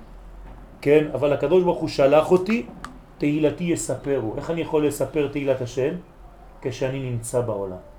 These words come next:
ולכן יש מצווה, כן, לבוא לרשת את הארץ. אם לא, מה אכפת לי איפה אני לומד תורה?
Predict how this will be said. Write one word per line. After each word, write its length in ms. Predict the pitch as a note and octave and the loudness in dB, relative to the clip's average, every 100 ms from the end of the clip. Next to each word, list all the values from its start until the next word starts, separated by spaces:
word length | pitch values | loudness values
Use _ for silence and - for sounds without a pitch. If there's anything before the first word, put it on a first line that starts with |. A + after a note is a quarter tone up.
| - - - - - - - - - - - | -20 -20 -20 -20 -20 -20 -20 -20 -20 -20 -6
ולכן 380 | A2+ A2 F3+ G3+ | -4 -2 -2 0
יש 300 | D3 D3+ C#3 | 0 -2 -4
מצווה, 480 | B2+ - A2+ G#2+ A#2 - - - - - - - - - | -10 -10 -6 -4 -4 -8 -20 -20 -20 -20 -20 -20 -20 -8
כן, 180 | - F3+ G3 | 0 0 2
לבוא 300 | B2 A2+ C3+ | 0 2 2
לרשת 480 | A2+ A2 A2 B2+ | 2 0 -6 -8
את 160 | B2 - | -8 -8
הארץ. 600 | C#3+ B2+ C3+ G3 - - - - - - | -4 -2 -2 -6 -10 -18 -20 -20 -20 -10
אם 120 | G3 F#3 | -4 -2
לא, 140 | D#3 | 0
מה 60 | F#3 | -2
אכפת 460 | A3 - A3+ F#3 E3 | -4 -8 -6 -6 -4
לי 100 | D#3 | -4
איפה 180 | B2+ | -2
אני 120 | A#2+ A#2 | -4 -2
לומד 200 | A2+ A2+ - | -4 -6 -6
תורה? 220 | G#2+ | -8